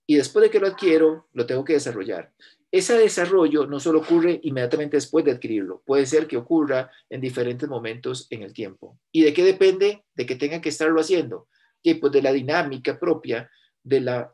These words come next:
del equipo, porque el equipo hay que estarlo analizando,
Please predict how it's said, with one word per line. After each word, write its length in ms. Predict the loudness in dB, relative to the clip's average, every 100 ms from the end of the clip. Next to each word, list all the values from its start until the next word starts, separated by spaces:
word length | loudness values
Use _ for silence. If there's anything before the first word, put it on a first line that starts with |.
| _
del 180 | -4 -4
equipo, 480 | -6 -12 -12 -18 _ _ _
porque 200 | -6 -4
el 80 | -4
equipo 560 | -6 -6 -4 -4 -6 -4
hay 200 | -4 -4
que 100 | -12
estarlo 500 | -10 -4 -2 -2 -4
analizando, 760 | -6 -12 -10 -10 -10 -20